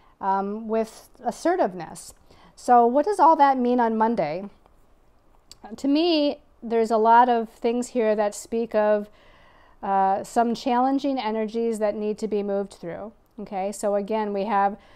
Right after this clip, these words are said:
we have two squares and we have an inconjunct. All of these are, are what's considered more difficult aspects.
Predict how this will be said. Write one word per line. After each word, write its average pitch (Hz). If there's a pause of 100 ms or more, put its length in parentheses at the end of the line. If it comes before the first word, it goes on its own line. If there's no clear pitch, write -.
(320)
we 202
have 202
two 285
squares 233
and 240
we 214
have 214
an 220
inconjunct. 202
All 220
of 254
these 254
are, 208
are 202
what's 214
considered 214
more 208
difficult 226
aspects. -